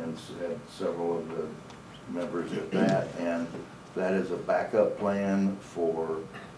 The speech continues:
if things fall through with this hospital organization.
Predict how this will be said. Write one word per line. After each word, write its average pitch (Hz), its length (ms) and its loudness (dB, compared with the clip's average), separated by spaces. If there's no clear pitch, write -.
if - 200 -2
things 92 260 0
fall 87 320 6
through 95 320 4
with 85 280 2
this 87 380 -2
hospital - 440 0
organization. 90 840 0